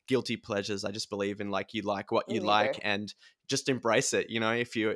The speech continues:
Speaker 1: if you, if you like Taylor Swift, just embrace the fact that you love Taylor Swift and wear it proudly. Um, you know,
Speaker 2: Mm-hmm.
Speaker 1: it's not guilty.
Speaker 2: I
Speaker 1: It's not
Speaker 2: agree.
Speaker 1: guilty if you like it. Just like it. 'Cause
Speaker 2: Yeah,
Speaker 1: other people
Speaker 2: I
Speaker 1: do as
Speaker 2: mean,
Speaker 1: well.
Speaker 2: yeah, and what's the guilt about? Like,
Speaker 1: Yeah.
Speaker 2: really? 'Cause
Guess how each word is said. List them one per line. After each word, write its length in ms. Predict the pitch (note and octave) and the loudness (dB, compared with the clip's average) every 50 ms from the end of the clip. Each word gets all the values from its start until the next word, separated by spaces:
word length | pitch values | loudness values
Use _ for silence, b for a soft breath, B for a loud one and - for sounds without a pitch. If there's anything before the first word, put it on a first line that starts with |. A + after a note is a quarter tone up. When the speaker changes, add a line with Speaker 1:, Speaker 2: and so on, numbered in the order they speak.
| - - | -2 -6
Speaker 1:
if 180 | B2+ A2+ - - | -10 -10 -4 -2
you, 320 | B2 A2+ G#2+ G#2+ G#2+ G#2 - - | 0 2 2 2 2 0 -2 -6
if 160 | A#2 - A2+ | -10 -8 -6
you 80 | A2+ | -4
like 240 | G#2 G#2 G#2+ G#2+ - | 0 0 0 0 -2
Taylor 280 | - - G#2+ A2 A2 A2 | 0 2 2 2 2 2
Swift, 360 | - - B2 B2 B2 - - | 0 0 0 0 0 0 -2
just 180 | C3+ C3 - - | -2 -2 0 0
embrace 380 | D#3 C3 - G#2+ B2 B2 - | -2 2 4 4 4 4 2
the 80 | - A2+ | 0 0
fact 240 | - A#2 A2+ - - | 2 2 0 2 0
that 80 | A#2+ | -4
you 100 | E2+ A2 | -2 0
love 220 | G#2+ G#2+ G#2+ A2 - | 2 2 2 2 0
Taylor 260 | - A2+ A#2 G#2+ G#2 | -4 -4 -4 -4 -4
Swift 300 | - - A#2 C3+ - - | -2 0 0 0 0 -2
and 100 | G2+ G2+ | -2 2
wear 160 | G#2+ A2+ A#2 | 4 4 4
it 100 | - - | 2 2
proudly. 420 | - G#2+ G#2+ G#2+ G#2 G#2+ G2 F2+ - B B B B B B B | 2 4 4 4 4 2 -2 -4 -6 B B B B B B B
Um, 460 | - G#2 G#2+ G#2 G#2 G#2 G#2 G#2+ G2+ - _ _ _ - | -2 0 2 2 2 2 0 -2 -6 -10 _ _ _ -2
you 140 | A#2+ B2+ C3 | 0 2 4
know, 140 | C#3 E3+ A#3 | 4 4 2
Speaker 2:
Mm-hmm. 140 | C4+ F#4+ F#4 - - _ _ _ _ _ _ _ - | 2 -2 -4 -6 -10 _ _ _ _ _ _ _ -4
Speaker 1:
it's 80 | - | 2
not 180 | - G3+ C3+ - | 4 4 4 6
guilty. 380 | C3 C#3+ D#3 - - F#3 G#3+ - | 6 6 8 8 8 8 8 8
Speaker 2:
I 100 | G3 G3+ | 6 4
Speaker 1:
It's 100 | G3+ - | 6 8
not 100 | C#4 E3 | 6 6
Speaker 2:
agree. 80 | - - | 8 8
Speaker 1:
guilty 300 | C3+ D#3+ F#3+ - A#2+ A#2 | 6 6 6 6 0 -2
if 100 | - - | 0 2
you 80 | G#2+ | 4
like 240 | A#2 C#3 D#3 E3 - | 8 8 6 6 4
it. 200 | - - - - | -2 -4 -4 -6
Just 200 | - - - B2 | -6 -4 2 6
like 260 | C3 E3 - - - | 6 6 6 4 0
it. 140 | F#2+ - - _ _ _ _ _ _ _ _ | -2 -4 -4 _ _ _ _ _ _ _ _
'Cause 100 | - A3+ | -4 2
Speaker 2:
Yeah, 300 | C4 B3+ B3 A#3+ A3 A#3+ | 6 8 10 12 12 12
Speaker 1:
other 100 | B3 G3+ | 12 10
people 240 | - D#3 C#3 A#3+ B3 | 8 6 6 6 6
Speaker 2:
I 40 | B3+ | 4
Speaker 1:
do 120 | C4 C#3 | 6 4
as 80 | D3 - | 4 4
Speaker 2:
mean, 60 | - | 4
Speaker 1:
well. 220 | C#3 D#3 E3+ - - _ _ _ _ _ _ _ _ _ _ _ _ _ _ _ _ _ _ _ _ | 4 4 2 0 -6 _ _ _ _ _ _ _ _ _ _ _ _ _ _ _ _ _ _ _ _
Speaker 2:
yeah, 440 | - B3 E4+ F#4+ G#4 G4 D#4+ B3+ C4 | -2 4 4 6 8 8 6 6 6
and 100 | C4+ C4 | 4 4
what's 200 | C#4 C#4 C4+ - | 2 2 0 -4
the 80 | C#4 B3+ | -6 -2
guilt 300 | A3+ B3+ - G#4+ - - - | 0 2 2 2 2 0 4
about? 340 | - F#3 C#3+ C3 C3 A#2+ - | 6 8 8 8 8 6 4
Like, 180 | E3 D#3+ D#3+ | 0 0 2
Speaker 1:
Yeah. 60 | - F3+ | 2 2
Speaker 2:
really? 380 | F3 F3 E3+ - E3+ E3 D#3+ - | 4 4 4 4 2 0 -4 -6
'Cause 500 | - - A#3 F#3+ F3+ F3 E3+ - - | -2 2 4 4 4 2 -6 -10 -14